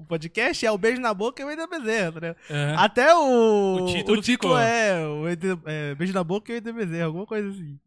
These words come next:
Speaker 2: Aham.
Speaker 1: Daí foi aquele primeiro lá. E
Speaker 2: Aham.
Speaker 1: foi muito engra-, foi muito legal, porque logo de primeira a gente já, acho que foi ali, eu não conhecia o Elias antes, né, do podcast.
Speaker 2: E sim.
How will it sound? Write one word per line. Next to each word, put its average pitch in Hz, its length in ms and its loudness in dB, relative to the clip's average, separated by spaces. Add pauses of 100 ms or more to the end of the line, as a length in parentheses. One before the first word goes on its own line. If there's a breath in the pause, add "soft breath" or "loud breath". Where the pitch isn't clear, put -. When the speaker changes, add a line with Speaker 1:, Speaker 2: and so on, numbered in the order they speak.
(120)
Speaker 2:
Aham. 139 340 -4 (160)
Speaker 1:
Daí 135 400 -10
foi 147 160 -10
aquele 147 160 -8
primeiro 151 420 -6
lá. 143 260 -8 (440)
E 131 60 -8
Speaker 2:
Aham. 127 80 -2
Speaker 1:
foi 240 100 2
muito 254 200 -4
engra-, 294 280 2
foi 254 120 -8
muito 247 180 -10
legal, 262 280 -2
porque 226 260 -6
logo 202 200 -2
de 247 80 -10
primeira 220 440 -6
a 214 40 -4
gente 202 240 -10
já, 170 460 -6 (360)
acho 165 120 -10
que - 60 -16
foi 190 100 -2
ali, 170 520 -8 (1000)
eu 147 100 -8
não 180 100 -4
conhecia 190 320 0
o 151 40 0
Elias 147 320 -2
antes, 160 240 -8
né, 165 140 -6
do 135 180 -12
podcast. 131 600 -12
Speaker 2:
E 127 60 -14
sim. 123 380 -10